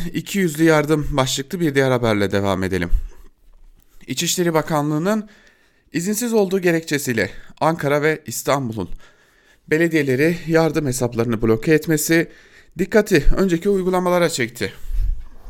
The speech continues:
Eski Başkan Gökçek'in A K P Ankara İl Başkanlığı'nın Suriyeliler için başlattığı kampanyaya otuz dokuz sırlık giyim ve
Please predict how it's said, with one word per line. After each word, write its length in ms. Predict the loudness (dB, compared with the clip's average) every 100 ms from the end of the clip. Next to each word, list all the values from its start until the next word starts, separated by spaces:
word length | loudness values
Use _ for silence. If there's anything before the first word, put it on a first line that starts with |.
| -18 -20 -20 -20 -20 -20 -20 -20 -20 -20 -20 -10
Eski 300 | -6 -4 2
Başkan 460 | 2 2 2 2 4
Gökçek'in 500 | 2 2 2 4 4 2 -8 -20 -4
A 140 | -2
K 180 | 2 2
P 80 | 2
Ankara 300 | 0 2 2
İl 200 | 2 4
Başkanlığı'nın 540 | 2 2 0 2 2
Suriyeliler 480 | 0 0 2 4 2
için 260 | 0 -2 -2
başlattığı 600 | -2 0 -2 0 -2 -2 -6 -2
kampanyaya 760 | 0 0 -4 -2 -4 -4 -8 -12 -20 -12 -10 -10 -2
otuz 400 | -2 0 -4 -2
dokuz 340 | -2 0 -2
sırlık 460 | -2 -2 -2 -6 -8
giyim 300 | -2 -2 0 -4
ve 300 | 0 -2